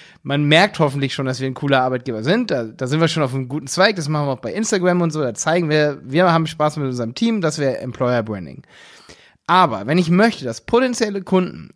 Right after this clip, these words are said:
unseren Handel vier Punkt null Podcast hören und ich gehe da gar nicht immer selber in jede Folge mit rein, sondern ich freue mich mega, wenn zwei Mitarbeiter sich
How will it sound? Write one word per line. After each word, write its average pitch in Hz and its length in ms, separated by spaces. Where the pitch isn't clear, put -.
unseren 185 340
Handel 226 280
vier 214 140
Punkt 180 180
null 170 100
Podcast 165 480
hören 110 260
und 190 240
ich - 160
gehe 262 160
da 240 120
gar 226 160
nicht 226 120
immer 214 200
selber 185 340
in 160 80
jede 180 180
Folge 180 300
mit 170 200
rein, 156 240
sondern 139 220
ich 147 100
freue - 260
mich 180 180
mega, 190 400
wenn 170 160
zwei 170 240
Mitarbeiter 131 480
sich 123 240